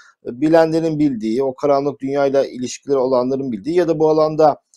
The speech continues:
çalışanların bildiği bir ismin çok derin bir isim olduğu, işte, e,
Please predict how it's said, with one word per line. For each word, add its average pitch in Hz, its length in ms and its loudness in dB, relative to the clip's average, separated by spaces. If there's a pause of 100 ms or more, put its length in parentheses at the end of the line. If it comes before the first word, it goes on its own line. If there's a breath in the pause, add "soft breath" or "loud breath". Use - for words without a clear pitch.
çalışanların 147 760 -4
bildiği 120 360 -4
bir 127 160 -10
ismin 170 440 -8 (380)
çok 151 300 -4
derin 175 560 2
bir 139 140 -2
isim 113 340 -8
olduğu, 104 400 -6
işte, 127 500 0 (380 soft breath)
e, 117 300 -2